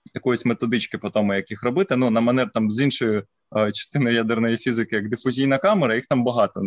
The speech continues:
як в інтернеті, як їх зробити. Е, про, е,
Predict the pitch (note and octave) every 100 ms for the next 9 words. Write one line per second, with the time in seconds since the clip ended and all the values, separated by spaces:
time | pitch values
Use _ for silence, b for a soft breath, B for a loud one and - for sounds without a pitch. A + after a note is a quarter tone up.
0 | G#2+ G#2+ - A2 A2 C3 D#3+ G2+ A#2 -
1 | G#2+ G#2+ G#2 F2 - _ B B - G#2+
2 | G#2+ G#2+ G#2 G#2 _ _ _ _ _ _
3 | _ _ _ _ _ _ _ _ C3 C#3
4 | C#3 C#3 C3+ B2 b b _